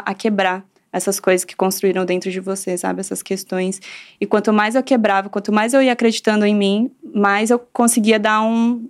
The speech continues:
um impulso. O Corrida também, quando eu recebi a confirmação, eu tinha acabado de cortar laços com uma pessoa da minha família que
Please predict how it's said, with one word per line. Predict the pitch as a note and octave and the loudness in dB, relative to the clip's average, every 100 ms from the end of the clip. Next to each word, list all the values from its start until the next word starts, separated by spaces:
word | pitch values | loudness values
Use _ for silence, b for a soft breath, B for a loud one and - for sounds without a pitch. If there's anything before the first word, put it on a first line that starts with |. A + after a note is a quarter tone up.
| - | 0
um | A3 A3 | 4 4
impulso. | B3+ - G3+ G3 G3 G3 B - | 4 2 0 0 -4 -6 B -4
O | |
Corrida | G#3 G#3+ G3+ A#3+ C#4 | 0 2 2 2 2
também, | A3 G3 F#3+ | 2 0 -2
quando | G3 G3 | 0 2
eu | |
recebi | G3+ G#3 G#3+ | 2 2 0
a | |
confirmação, | G#3+ G#3 - G3+ G3 G3 G3 A3+ C#4 B B B B | 0 -2 0 2 0 0 0 2 0 B B B B
eu | G3+ | -2
tinha | - G#3+ | 2 2
acabado | G#3+ A3+ G#3+ G#3 A3 C4 C#4 C4+ | 2 0 2 2 2 4 6 4
de | A3+ | 2
cortar | - B3 A#3+ A#3 | 0 0 2 2
laços | G#3 G3+ A3+ - | 4 2 0 -8
com | - G#3 | -2 0
uma | G3+ | 2
pessoa | G#3 G3+ - G3 F#3+ F#3+ F#3 F#3 | 2 0 0 2 4 4 2 2
da | F3+ | 0
minha | F#3+ G3 | 0 -2
família | G3 G#3 G3+ A#3+ D4+ D#4 B B B - | 0 0 0 2 0 -2 B B B -4
que | - B3+ B3+ C#4+ | 2 4 6 6